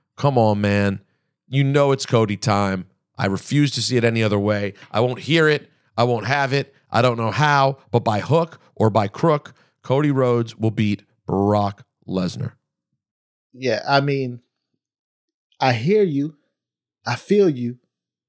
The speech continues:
Speaker 2: But also, this is, this is Brock Lesnar. <laughs> I mean, Cody Rhodes' doc is up. It's incredible from what I've heard. I haven't had time to sit down and actually tap into it.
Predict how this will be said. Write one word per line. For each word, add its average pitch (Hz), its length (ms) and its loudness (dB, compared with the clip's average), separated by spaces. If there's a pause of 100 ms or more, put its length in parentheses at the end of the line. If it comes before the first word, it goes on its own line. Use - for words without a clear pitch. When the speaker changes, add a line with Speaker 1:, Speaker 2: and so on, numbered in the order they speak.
(480)
Speaker 2:
But 139 160 6
also, 160 340 4
this 147 200 0
is, 113 100 -4 (180)
this 147 180 0
is 113 60 -6
Brock 107 320 -2
Lesnar. 101 420 -8 (420)
<laughs> - 440 -10
I 175 100 2
mean, 123 180 -10 (520)
Cody 160 320 4
Rhodes' 151 300 2
doc 143 300 2
is 131 120 -2
up. 151 260 0
It's - 180 -8
incredible 139 500 0
from 139 180 -6
what 139 140 -4
I've 135 160 0
heard. 139 220 -2
I 120 60 4
haven't 123 280 -4
had 120 240 -8
time 123 240 -6
to 117 80 -6
sit - 220 -6
down 117 200 0
and 120 120 -4
actually 120 320 -2
tap 120 300 0
into 135 360 4
it. - 200 0